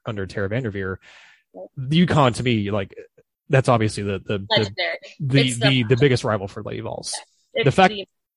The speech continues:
Speaker 1: the fact that Paige Bueckers, like,
Speaker 2: Yes.
Speaker 1: that, that to me is, that to me is gonna be interesting to see, 'cause she just had the surgery,
Speaker 2: She
Speaker 1: and
Speaker 2: did.
Speaker 1: I'm looking at a headline here from the New York Times that said she's gonna miss at least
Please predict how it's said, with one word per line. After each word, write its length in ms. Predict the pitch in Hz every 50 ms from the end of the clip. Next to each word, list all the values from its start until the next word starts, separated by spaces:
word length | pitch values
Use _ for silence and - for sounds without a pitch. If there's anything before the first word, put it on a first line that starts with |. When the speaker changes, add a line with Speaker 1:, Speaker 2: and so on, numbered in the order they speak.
| _ - - - _ _ _ _ _ _ _ _ -
Speaker 1:
the 140 | 156 156 139
fact 280 | - 185 202 - -
that 280 | 185 165 147 - - -
Paige 380 | - - 151 151 139 107 113
Bueckers, 640 | 110 127 123 120 - 123 107 101 98 95 - - - - _ _
like, 140 | - 139 117
Speaker 2:
Yes. 100 | - -
Speaker 1:
that, 140 | 147 151 147
that 220 | 151 160 165 -
to 120 | - - 151
me 160 | 139 139 131
is, 160 | 120 113 - - - _ _ _
that 260 | 135 120 156 170 190 -
to 80 | - 196
me 60 | 196
is 60 | 175
gonna 120 | 151 160 143
be 80 | 139
interesting 320 | 143 147 143 139 - - 131
to 60 | 123
see, 80 | - 127
'cause 180 | 113 107 113 107
she 100 | - -
just 140 | 131 135 -
had 300 | - 165 147 139 127 117
the 60 | 120
surgery, 600 | - - 151 135 135 120 117 113 110 104 104 104 - _ - - - - _ -
Speaker 2:
She 120 | - -
Speaker 1:
and 160 | 127 120 120 117
Speaker 2:
did. 20 |
Speaker 1:
I'm 80 | 113 117
looking 220 | 139 139 147 131
at 40 | 120
a 40 | 110
headline 280 | 135 131 127 123 120
here 140 | 117 127 117
from 140 | 110 - 117
the 60 | 113
New 40 | 120
York 140 | 113 98 104
Times 240 | - 151 147 131
that 80 | 123 110
said 180 | - 123 110 104
she's 240 | - - 127 113
gonna 180 | 107 131 123 117
miss 280 | 113 120 120 - - -
at 160 | 131 127 - -
least 540 | 117 113 117 120 151 190 196 - - -